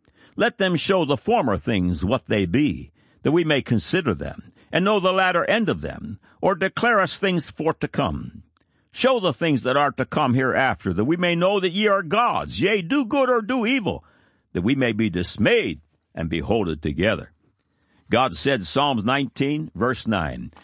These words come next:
"The fear of the Lord is clean, enduring forever. The judgments of the Lord are true and righteous altogether." Man said, according to J W, How can we say Christianity is true and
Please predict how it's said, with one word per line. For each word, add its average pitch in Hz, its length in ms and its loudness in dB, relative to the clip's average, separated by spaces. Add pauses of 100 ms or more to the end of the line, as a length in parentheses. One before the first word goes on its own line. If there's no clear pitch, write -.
(200)
"The 135 120 2
fear 226 340 0
of 170 80 -8
the 175 100 2
Lord 190 320 2
is 175 160 -4
clean, 190 520 0
enduring 151 540 0
forever. 156 560 -2 (300)
The 117 100 2
judgments 165 640 0
of 147 140 0
the 151 100 2
Lord 165 260 2
are 120 140 2
true 233 520 0 (160)
and 85 360 -2
righteous 151 500 0 (100)
altogether." 156 880 0 (220)
Man 127 340 0
said, 113 380 -2
according 98 480 -2
to 87 100 -2
J 101 260 -2
W, 104 480 -2 (1200)
How 202 140 2
can 202 220 -2
we 170 100 2
say 143 240 0
Christianity 110 920 -2
is 76 100 -6
true - 460 -6 (640)
and 101 160 0